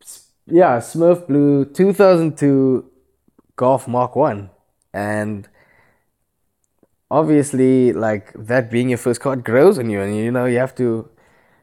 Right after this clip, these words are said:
everybody knows, you learn and take care, and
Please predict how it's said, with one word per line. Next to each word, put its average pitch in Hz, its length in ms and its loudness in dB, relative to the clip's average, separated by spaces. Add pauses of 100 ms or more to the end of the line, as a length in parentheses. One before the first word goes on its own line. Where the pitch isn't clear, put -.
(140)
everybody 147 420 2
knows, 98 240 -4
you 110 80 -4
learn 117 380 2
and 120 160 -6
take 123 200 -6
care, 131 500 0
and 101 440 -8